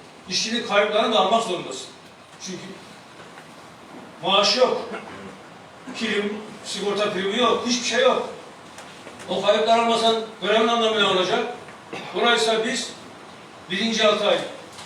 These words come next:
Yüzde sıfır dedikleri birinci yıl için yüz-, birinci altı ay yüzde on sekiz, ikinci altı ay yüzde on sekiz,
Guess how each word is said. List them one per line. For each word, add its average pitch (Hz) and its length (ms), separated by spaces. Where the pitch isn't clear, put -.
Yüzde 202 200
sıfır 202 280
dedikleri 180 480
birinci 185 440
yıl 180 120
için 214 300
yüz-, 202 200
birinci 220 340
altı 208 160
ay 202 200
yüzde 202 140
on 202 100
sekiz, 185 460
ikinci 208 380
altı 196 160
ay 175 180
yüzde 170 160
on 160 140
sekiz, 202 520